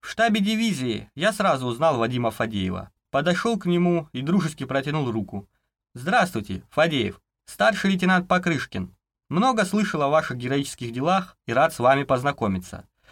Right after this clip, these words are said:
«Сержант Фадеев, тоже слышал о вас, готов стать другом». Так состоялось наше личное знакомство.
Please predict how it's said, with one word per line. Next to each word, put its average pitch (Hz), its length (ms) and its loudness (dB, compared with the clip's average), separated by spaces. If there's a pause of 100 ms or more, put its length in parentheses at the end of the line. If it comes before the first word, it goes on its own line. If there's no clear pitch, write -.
(480)
«Сержант 196 460 2
Фадеев, 135 760 -2
тоже 214 260 2
слышал 180 340 0
о 151 60 2
вас, 143 460 -2
готов 185 360 0
стать 151 320 -2
другом». 127 460 -4 (800)
Так 226 220 4
состоялось 180 720 2
наше 127 280 0
личное 135 460 2
знакомство. 101 680 -4